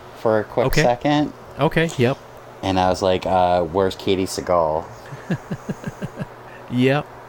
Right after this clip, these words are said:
Speaker 2: yep. Oh, it was, uh, oh,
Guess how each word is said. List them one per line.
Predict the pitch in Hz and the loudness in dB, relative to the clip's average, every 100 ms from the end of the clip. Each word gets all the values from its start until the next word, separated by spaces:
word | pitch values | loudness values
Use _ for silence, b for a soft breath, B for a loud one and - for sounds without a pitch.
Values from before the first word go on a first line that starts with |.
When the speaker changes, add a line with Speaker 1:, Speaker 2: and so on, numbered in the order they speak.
| - - | -18 -8
Speaker 2:
yep. | 127 131 - - - - - | -2 -2 -4 -16 -20 -18 -4
Oh, | 123 135 113 113 - - | 2 2 0 -6 -14 -6
it | 127 | 0
was, | 127 117 123 | 2 2 4
uh, | 113 110 110 107 - 117 120 117 110 117 113 - - - - 120 | 4 4 2 0 -6 -12 -10 -10 -8 -8 -8 -12 -16 -18 -14 -8
oh, | 113 | -6